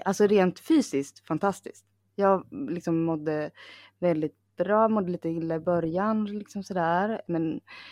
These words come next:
var väldigt så här rörlig och, mm, kunde gå liksom långa promenader, eh, <laughs> långt in i graviditeten. Eh, ja, men inga egentligen så här, inga sammandragningar direkt. Alltså det var väldigt,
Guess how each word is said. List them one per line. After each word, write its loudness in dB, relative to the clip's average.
var 2
väldigt 2
så -2
här 0
rörlig 0
och, -2
mm, -8
kunde -2
gå -4
liksom -2
långa -2
promenader, -6
eh, -10
<laughs> -14
långt 4
in 2
i 2
graviditeten. -4
Eh, -12
ja, 0
men 4
inga 0
egentligen 0
så -8
här, -4
inga 0
sammandragningar -2
direkt. -8
Alltså -8
det -4
var 0
väldigt, -4